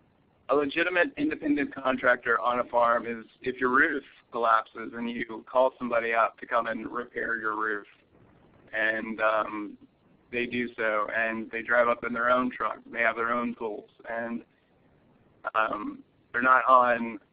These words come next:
they have a, you have a contract with them, you know, to perform a very specific task that is governed by, um, generally a very, you know, a rel-, a short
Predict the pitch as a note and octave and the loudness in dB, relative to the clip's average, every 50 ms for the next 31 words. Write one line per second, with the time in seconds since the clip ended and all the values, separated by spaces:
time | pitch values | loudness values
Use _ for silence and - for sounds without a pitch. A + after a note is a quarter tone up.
0 | _ _ _ _ _ _ _ _ _ _ _ B2 C#3 D3 C#3+ C#3 C3 D3 D3 D3+ | _ _ _ _ _ _ _ _ _ _ _ 2 2 2 2 2 0 0 0 -2
1 | - - G3+ G#3 G3+ D#3+ C3+ G#2+ E2+ - - G#2+ F#2+ - G#2 F2+ - - B2+ C3 | -2 -2 0 0 0 0 0 -4 -6 -6 -10 -14 -12 -12 -14 -14 -10 -6 -2 -2
2 | C3 C3+ C3+ C3 - C#3 B2+ - D#3+ D#3+ D3+ C3+ B2 C3+ C#3+ D3 C#3+ C#3+ - C3+ | -2 -2 -2 -6 -10 -12 -2 0 0 0 0 0 2 2 2 2 0 -4 -10 -14
3 | C3+ - C3 B2+ A#2 - - A#2 A2+ A2 A2 A2 - _ - _ _ _ _ _ | -10 -8 -8 -8 -8 -8 -2 0 0 0 0 -2 -6 _ -20 _ _ _ _ _
4 | _ _ _ _ _ - A#2 A#2 A#2 A#2 A2+ A2 A#2 A2+ - A#2+ B2 B2 C3 C3 | _ _ _ _ _ -4 0 2 4 4 2 0 -2 -4 2 2 2 4 4 2
5 | B2+ A#2+ - A#2 A2+ A#2 A2+ A2+ A2+ A2+ A2 A2+ A2 G#2+ G#2 - - A#2+ A#2 A2+ | 2 0 2 2 4 4 6 4 2 2 0 0 -2 -4 -6 -6 -4 -2 0 0
6 | A2+ A2 G#2+ A2 A2+ A2 - - _ _ _ _ _ _ _ - A#2+ A#2+ C3+ C#3 | 0 -2 -4 -6 -10 -12 -16 -20 _ _ _ _ _ _ _ -18 -6 -2 2 4
7 | C#3 C#3 C3+ C3 B2 A#2 A2+ A2+ A#2+ B2 B2+ B2+ B2+ B2 A#2 A2 - B2 A#2 A2+ | 4 4 4 4 2 0 0 0 0 2 2 2 2 0 -2 -4 -6 -6 -4 0
8 | A#2 A2+ A#2 B2 B2 B2 C3 A#2+ A#2 A#2+ B2 - - D#3 D3+ D3+ C#3+ - | 0 0 2 2 2 2 2 0 0 -4 -6 -6 -2 2 2 2 2 -2